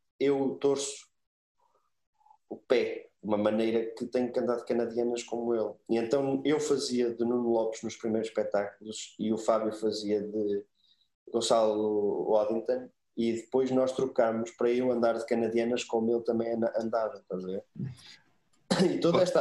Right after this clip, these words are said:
abertura e toda esta noção de que coisas acontecem e que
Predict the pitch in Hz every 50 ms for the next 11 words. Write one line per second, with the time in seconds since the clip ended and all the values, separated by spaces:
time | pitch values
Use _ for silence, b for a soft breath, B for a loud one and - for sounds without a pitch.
0 | 127 135 - _ _ _ - 143 147 147 143 127 113 110 - 135 135 131 135 131
1 | 131 131 - 117 113 110 107 101 98 - _ _ _ _ _ _ _ _ _ _
2 | _ - 117 117 117 - 131 123 117 113 - - - - - 127 127 110 117 113
3 | 110 113 - - 110 104 104 107 110 117 113 - - - - - 101 - - 101
4 | 101 101 - - - 196 196 196 190 185 -